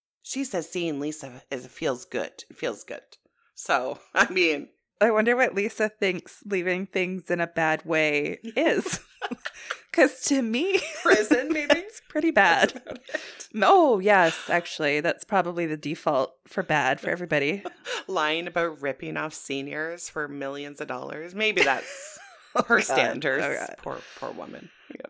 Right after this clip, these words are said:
Speaker 2: So Mary asks Heather if she's doing okay without Jen. And Heather's pretty quick to say, like, as much as she can to distance <laughs> herself from Jen immediately. She says everyone thought they were really good friends, but she kinda just got caught up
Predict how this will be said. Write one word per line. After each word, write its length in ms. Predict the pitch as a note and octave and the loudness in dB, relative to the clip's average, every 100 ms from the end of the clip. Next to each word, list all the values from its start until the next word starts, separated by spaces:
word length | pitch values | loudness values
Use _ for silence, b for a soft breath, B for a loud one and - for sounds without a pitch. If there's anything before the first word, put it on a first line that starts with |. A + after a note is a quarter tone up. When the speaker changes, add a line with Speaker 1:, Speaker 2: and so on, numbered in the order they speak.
| _ | _
Speaker 2:
So 520 | - - G#3 F3 D#3+ | -14 0 4 6 4
Mary 400 | F#3 F#3 F#3 G#3+ - | 2 2 4 2 2
asks 440 | F3 G3 - - | 2 0 -14 -12
Heather 580 | - A3+ B3+ G3 C#3 D3 - | -10 -4 0 4 4 2 0
if 100 | F3 | -4
she's 320 | - D#3 - | -6 -8 -6
doing 320 | D#3+ D3+ D3 | -4 -2 -4
okay 440 | D3 - E3 D3 D3 | -8 -6 -2 -2 -2
without 400 | D#3 C3+ - - | -6 -6 -6 -2
Jen. 460 | F4 C4+ D#3+ F3 _ _ G#3+ | 0 2 -2 -10 _ _ -4
And 140 | G#3+ | -2
Heather's 340 | A3+ C4 E4 - | 0 0 0 -4
pretty 220 | - D4 | -8 -8
quick 280 | - D4+ D4+ | 0 0 0
to 120 | A3+ | -12
say, 460 | - C#4 B3 A3+ A3 _ _ _ _ | -2 2 2 2 -2 _ _ _ _
like, 260 | G#3 G3 - _ G3 | -2 -2 -4 _ -2
as 180 | G3+ | 0
much 240 | G3+ G3+ - | 0 0 0
as 60 | G#3 | -4
she 140 | A3 | -4
can 280 | - A3+ A#3 | -2 -2 0
to 80 | G#3+ | -2
distance 400 | F#3 G#3 A#3 G#3+ | -4 -2 -2 4
<laughs> 60 | A#3 | 4
herself 440 | - G#3+ G#3 - | 6 6 6 4
from 160 | G3+ G3 | 0 2
Jen 240 | G3 G3 | 4 4
immediately. 400 | F3 C4 B3 C#3+ | 2 0 0 0
She 120 | - | -4
says 260 | - F3+ E3 | -2 0 2
everyone 380 | D#3+ D#3+ D3 D3 | 0 2 0 0
thought 260 | D#3 D3+ | 2 2
they 120 | D3 D3 | 2 -2
were 100 | C#3+ | -2
really 200 | C3 D3 | -4 -4
good 160 | - | -8
friends, 580 | - C#4 D4 C#4+ C#4+ - | 0 2 2 0 -6 -4
but 320 | - F#3+ - - | 0 0 0 -4
she 180 | - | -4
kinda 300 | F4 F#4+ G4 | -4 0 0
just 220 | G4 G4 - | 0 -2 0
got 180 | G4 - | -2 2
caught 220 | F#4+ G4 | 2 6
up 220 | G4 | 4